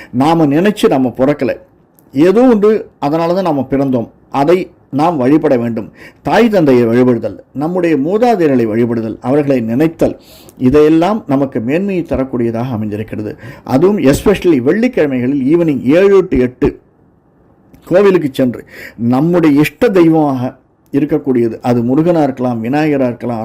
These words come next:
ராமனா இருக்கலாம், அம்பாளா இருக்கலாம், வணங்கி வருதல். every வெள்ளிக்கிழமை ஈவினிங் ஏழு to எட்டு சென்று வணங்கி வருதல் என்பது மிக மிக ஏற்றத்தை தரக்கூடியதாக அமைந்திருக்கிறது. சுக்கிரன் லாபஸ்தானத்துல இருக்கா,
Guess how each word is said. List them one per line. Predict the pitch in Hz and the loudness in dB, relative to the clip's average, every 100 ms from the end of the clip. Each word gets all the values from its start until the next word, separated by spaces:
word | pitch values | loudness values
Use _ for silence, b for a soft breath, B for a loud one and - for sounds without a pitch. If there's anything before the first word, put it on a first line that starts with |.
| 113 | -6
ராமனா | 120 139 123 | -4 -2 -2
இருக்கலாம், | 113 107 104 104 | -4 -4 -6 -4
அம்பாளா | 127 135 120 | 0 0 0
இருக்கலாம், | 113 110 110 - B B B B 117 | -4 -6 -8 -12 B B B B -4
வணங்கி | 135 185 220 185 | 0 2 2 2
வருதல். | 135 117 123 120 - 117 131 | 0 0 0 -2 -4 -4 -4
every | 151 160 196 175 | -4 -2 2 4
வெள்ளிக்கிழமை | 131 160 175 147 139 156 131 | 2 0 -2 -4 -4 -2 0
ஈவினிங் | 156 156 143 117 | 0 0 -4 -2
ஏழு | 143 165 160 | 0 2 0
to | 151 127 | 0 -2
எட்டு | 123 160 156 | -2 -2 0
சென்று | 131 127 107 | -2 -2 -4
வணங்கி | 117 151 135 | -2 0 0
வருதல் | 120 117 117 | -2 -4 -4
என்பது | 117 117 202 - b b b b 143 | -4 0 -2 -2 b b b b 0
மிக | 180 196 | 2 0
மிக | 185 190 143 | 0 2 2
ஏற்றத்தை | 156 170 156 131 | 0 -2 -2 -2
தரக்கூடியதாக | 135 135 131 117 117 113 127 - 123 | -4 -4 -4 -2 -2 -2 -4 -4 -4
அமைந்திருக்கிறது. | 120 117 117 110 110 107 - B B - | -2 0 -2 -2 -4 -4 -8 B B -8
சுக்கிரன் | 131 151 156 127 | -4 0 0 0
லாபஸ்தானத்துல | 123 151 - 131 120 104 110 | 0 -2 -2 -2 -2 -6 -8
இருக்கா, | - | -6